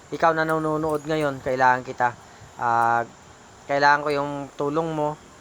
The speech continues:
Ah, kailangan i-share mo ang videong ito. Ayun. Wala namang mawawala sa'yo, guys. Kung i-share mo ang videong ito. Saka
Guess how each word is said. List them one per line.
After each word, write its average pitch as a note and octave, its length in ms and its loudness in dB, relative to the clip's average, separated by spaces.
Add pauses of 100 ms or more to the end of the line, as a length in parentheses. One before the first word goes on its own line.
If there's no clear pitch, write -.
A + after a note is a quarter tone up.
(460)
Ah, B2 160 -4
kailangan C3+ 480 0
i-share E3 320 0
mo D#3 160 -2
ang D3 80 -6
videong C3+ 400 -8
ito. B2 240 -8 (240)
Ayun. A#2 240 -8 (1300)
Wala C#3+ 240 4
namang F3+ 160 -2
mawawala F#3+ 560 4
sa'yo, F#3 240 -2
guys. F3+ 480 -6 (880)
Kung D3 80 -8
i-share D3+ 320 -4
mo D#3 160 -4
ang D3 80 -10
videong C#3 320 -8
ito. C3 240 -6 (720)
Saka C#3+ 220 2